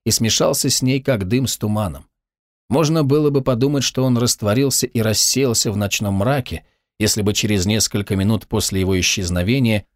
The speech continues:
не раздался резкий треск разбитых стекол и далеко разнесшийся грохот упавшего на мостовую фонаря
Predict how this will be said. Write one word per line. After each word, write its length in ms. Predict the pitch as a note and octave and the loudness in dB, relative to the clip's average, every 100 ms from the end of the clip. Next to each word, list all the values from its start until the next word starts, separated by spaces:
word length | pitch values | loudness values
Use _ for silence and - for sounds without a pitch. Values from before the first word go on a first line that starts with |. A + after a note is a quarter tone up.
| _ | _
не 140 | A2+ A#2+ | 0 2
раздался 540 | A#2+ A2+ D3+ D3+ C#3 | 2 2 0 2 0
резкий 360 | C3+ C#3+ - B2 | 2 0 -2 -2
треск 360 | A#2+ C#3+ - | 0 0 0
разбитых 500 | A#2+ A#2 A2+ B2 A#2+ | 0 0 0 0 0
стекол 520 | - - - - F#2 - | -2 0 -2 -2 -4 -4
и 80 | |
далеко 360 | F#2 F#2+ F#2+ A#2+ | -2 0 0 2
разнесшийся 720 | A2+ G2 A2 G#2+ - G#2+ - | 2 2 0 0 0 0 0
грохот 380 | G2 A2 G#2+ G2+ | 0 0 -2 -2
упавшего 500 | F#2+ - G#2+ - G#2 | -4 -2 -2 0 -2
на 100 | F#2+ | 0
мостовую 500 | G2 G2+ - F#2+ G#2 | 0 -2 -2 0 0
фонаря 460 | F#2 F#2+ G2 C#3 | -2 -2 2 0